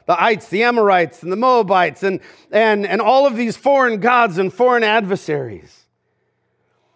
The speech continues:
And then there's internal struggle. It wasn't always just from the outside, but it was our own sin that we battled against, to the point where we had a civil war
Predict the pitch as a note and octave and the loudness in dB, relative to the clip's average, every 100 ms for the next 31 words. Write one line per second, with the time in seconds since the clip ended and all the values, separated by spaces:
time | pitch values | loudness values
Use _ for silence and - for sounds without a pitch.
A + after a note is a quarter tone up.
0 | _ G#3 B3 C4 C#4+ C#4 C4 C4 F#3 - | _ 0 2 2 0 2 2 0 -2 -4
1 | C4+ D4+ F3+ B3 A#3+ G3+ F3+ - G3 G3 | 0 0 0 0 2 0 -2 -4 0 2
2 | E3 G3+ C#4 D4+ D4 C#4+ C#4 C#4+ G3+ C4 | 2 0 2 2 2 0 0 0 -2 -6
3 | A3 C4+ C4+ C#4 C#4+ A3 B3+ A#3 C4+ B3+ | -6 -6 -4 -2 -2 -2 -2 0 0 0
4 | G#3+ A#3+ C4 C4+ C4+ A#3 - C4+ D4 D#4 | 0 2 2 2 -2 -6 -10 -6 -2 -2
5 | B3 G#3+ G3 G3+ F#3+ F#3+ G3 F#3 F3+ E3+ | -2 -4 -4 -4 -2 0 -2 -4 -8 -10
6 | - - _ C#4+ C4+ G#3+ B3+ D4+ C#4+ C4+ | -16 -20 _ -2 0 0 0 0 2 0
7 | C4 B3+ C4 - - D4 C#4 C4 A3+ C#4+ | 0 0 -2 -6 -2 -2 0 -2 0 2
8 | C#4 A#3+ | 2 2